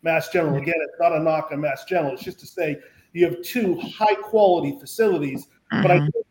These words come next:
Speaker 1: the Health City with that unique came in kind, it, it, I, I can't state this enough. You're not gonna find that
Speaker 2: Mm-hmm.
Speaker 1: anywhere else. And everyone has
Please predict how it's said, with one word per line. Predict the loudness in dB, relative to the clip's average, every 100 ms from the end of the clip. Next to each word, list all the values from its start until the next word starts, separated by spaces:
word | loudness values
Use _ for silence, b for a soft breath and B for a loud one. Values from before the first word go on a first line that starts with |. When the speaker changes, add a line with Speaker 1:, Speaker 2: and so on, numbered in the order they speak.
| -6
Speaker 1:
the | -4
Health | 0 0 0
City | 0 2 2 0
with | -4 -2
that | 0 0 0
unique | -4 -2 -2 -2 -10 _ _ _
came | -4 0 2 0
in | -2
kind, | -4 -4 -4 -4 -8 -12 _ _ _ _ _ _ _ -20
it, | -20 _ _ _ _ _ _
it, | -18 -16 -18 -12
I, | -12 -12 _ _
I | -6
can't | -6 -4 -4 -2
state | -6 -6 -6 -6
this | -6
enough. | -2 0 0 0
You're | -8
not | -4 0 0 0
gonna | -6 -6
find | -2 -2 0 -2
that | -8 -12 -16 _ _ _ -8
Speaker 2:
Mm-hmm. | -4
Speaker 1:
anywhere | 0 0 0 0 0 -2
else. | -8 -20 -20 _ _ _ _ _ 2
And | 4 4 0 -4 4
everyone | 6 6 4 2
has | 2 0 0